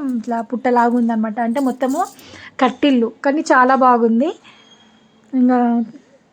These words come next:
కొన్-, కొత్తగా చూసిన వాళ్ళు, మొన్న వచ్చిన వాళ్ళే మళ్ళీ రిపీట్గా ఇక్కడికి వచ్చి పాలు పోస్తున్నారు అనమాట. కానీ, కానీ లాస్ట్ వరకు చూడండి వీడియో, చాలా లా-, లాస్ట్ వరకు చూడండి. కానీ చాలా బాగుందండి టెంపుల్ అయితే,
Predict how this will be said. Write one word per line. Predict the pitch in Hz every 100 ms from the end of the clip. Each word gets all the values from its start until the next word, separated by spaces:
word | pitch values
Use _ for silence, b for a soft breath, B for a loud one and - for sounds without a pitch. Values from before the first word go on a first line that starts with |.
| - -
కొన్-, | 262 254 247 240 233
కొత్తగా | 277 269 285 285 294
చూసిన | 277 277
వాళ్ళు, | 269 262
మొన్న | 254 247
వచ్చిన | 247 254 285
వాళ్ళే | 277 277 320
మళ్ళీ | 269 254 277
రిపీట్గా | 262 254 262 269 339 302
ఇక్కడికి | 262 262 277
వచ్చి | 262 254 339 349
పాలు | 269 240
పోస్తున్నారు | 233 226 - 233 220
అనమాట. | 220 214 240 - B B B B B B _ _ _ -
కానీ, | 285 277 277 269 277 - _ _ _ _ _ _ - - -
కానీ | 294 320
లాస్ట్ | 269 247 269 302
వరకు | 277 285 294
చూడండి | 254 220 214 247
వీడియో, | 247 262 269
చాలా | 233 233 233
లా-, | 233 233 233 226
లాస్ట్ | 240 240 -
వరకు | 247 240 247 302 254
చూడండి. | 240 240 226 302 427 - B B B B B - - - - 277
కానీ | 277
చాలా | 294 262 233 269
బాగుందండి | 262 254 254 247 240
టెంపుల్ | 269 247 240 247
అయితే, | 240 226 294 370